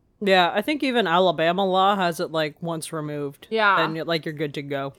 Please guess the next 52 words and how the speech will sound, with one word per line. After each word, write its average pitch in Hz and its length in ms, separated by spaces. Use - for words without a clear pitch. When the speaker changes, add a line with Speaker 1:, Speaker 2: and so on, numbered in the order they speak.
Speaker 2:
What 247 140
does 359 140
it 403 100
mean 302 160
when 277 120
you're 247 140
removed? 196 560
I 240 60
don't 339 120
know 370 80
what 339 100
that 294 80
Speaker 1:
It's, 285 120
like, 277 160
Speaker 2:
means. - 100
Speaker 1:
through 226 200
marriage. 147 580
Speaker 2:
Through 220 100
marriage, 196 480
okay. - 200
Speaker 1:
So 196 200
it's, 185 140
like, 180 400
you 190 340
have 185 280
two 208 180
relatives 170 580
who 175 80
are, 160 100
like, 147 260
married. 135 580
Speaker 2:
Okay. 240 320
'Cause, 294 140
you 466 80
know, 262 180
like, 262 220
what 240 160
if 370 140
some, 494 140
like, - 100
cousin 226 360
you've 233 120
never 202 280
heard 208 180
of 202 120
comes 208 220
into 196 200
town 190 420
and 202 140
they're 240 120
just, 320 220
like, - 160